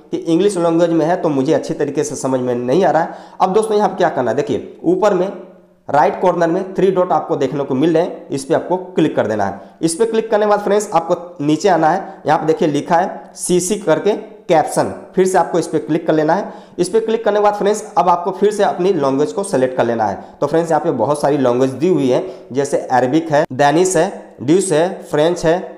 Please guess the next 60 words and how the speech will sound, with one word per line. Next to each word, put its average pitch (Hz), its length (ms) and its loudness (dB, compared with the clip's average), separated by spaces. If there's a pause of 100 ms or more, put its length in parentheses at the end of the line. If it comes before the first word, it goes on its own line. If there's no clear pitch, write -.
(520)
Japanese 160 560 2
है, 147 280 -2
Greek 180 260 2
है, 156 300 -2
Hindi 165 260 2
है। 143 160 2 (260)
तो 175 60 -2
friends 202 260 0
मान 165 200 0
लीजिए 170 180 0
यहाँ 156 140 2
पे 165 100 -2
मुझे 151 200 0
Hindi 135 280 0
में 185 160 0
करना 165 220 2
है 175 80 0
तो 139 60 -2
Hindi 131 260 0
में 131 140 2
करके 131 260 -2
यहाँ 123 160 0
पे 131 120 -2
ओके - 240 0
कर 165 180 0
दूंगा। 156 220 2 (340)
और 151 60 4
friends 196 240 0
जैसे 185 260 2
मैं 196 140 0
Hindi 175 240 0
में 185 120 -2
करके 170 240 0
ओके 139 280 0
करूँगा, 156 320 2 (320)
अब 165 120 0
दोस्तों 196 280 0
देखिए 196 240 0
मैं 175 140 2
इस 165 200 -2
video 160 240 2
को 196 140 2
प्ले 135 200 0
करता 107 300 -4
हूँ। 92 160 -6 (380)
तो - 60 -20
friends 165 280 -2 (340)
देखिए 120 400 -4 (320)
ये 160 100 4
मेरी 160 200 4
वीडियो 151 280 0
play 143 240 0
हो 147 160 2
गई 180 160 2
है। 147 140 0 (280)
और 127 80 0
friends 180 240 -2
देखिए 151 280 0
यहाँ 135 300 0
पे 208 120 2